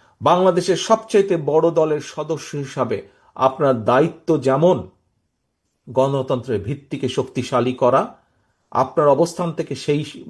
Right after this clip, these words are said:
কাজে অবদান রাখা, একইভাবে বাংলাদেশের সবচাইতে বড় রাজনৈতিক দলের সদস্য হিসাবে আপনার দায়িত্ব হচ্ছে নিজেকে এবং অন্যকে অবশ্যই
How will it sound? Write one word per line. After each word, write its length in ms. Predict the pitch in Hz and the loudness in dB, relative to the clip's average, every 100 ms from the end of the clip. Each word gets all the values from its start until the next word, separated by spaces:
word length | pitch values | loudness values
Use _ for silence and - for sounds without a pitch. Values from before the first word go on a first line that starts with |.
| - - 127 | -14 -12 -2
কাজে 280 | 147 131 135 | 2 4 6
অবদান 420 | 123 127 139 139 | 4 2 0 0
রাখা, 340 | 127 120 170 180 _ _ _ | -2 -2 -6 -12 _ _ _
একইভাবে 640 | - 147 - 175 156 160 151 | -2 -2 -2 -2 0 2 2
বাংলাদেশের 540 | 143 147 147 139 156 | 2 0 -4 -6 -8
সবচাইতে 580 | - 190 - 185 - 151 | -2 -4 -2 -4 -2 -6
বড় 380 | 123 135 151 165 147 | 0 4 4 4 4
রাজনৈতিক 600 | 143 143 139 139 139 123 | 2 0 -4 -8 -8 -2
দলের 240 | 127 127 117 - _ _ | 2 2 -2 -16 _ _
সদস্য 480 | - 151 202 208 185 | -4 0 0 -2 -8
হিসাবে 300 | 165 151 147 | -8 -6 -2
আপনার 420 | 131 - 139 117 | -2 -2 -6 -2
দায়িত্ব 420 | 120 139 139 147 | 0 -2 -2 -6
হচ্ছে 440 | 131 131 - - _ _ _ _ _ - | -6 -6 -8 -10 _ _ _ _ _ -8
নিজেকে 680 | 117 156 151 185 196 220 - _ _ 170 | -2 0 4 4 4 0 -4 _ _ 2
এবং 300 | 160 170 156 - | 4 4 0 4
অন্যকে 680 | 196 190 170 - 101 - _ _ _ - | 4 6 2 -2 -8 -10 _ _ _ -2
অবশ্যই 640 | 131 185 208 - - 147 | 2 4 2 -2 -4 -4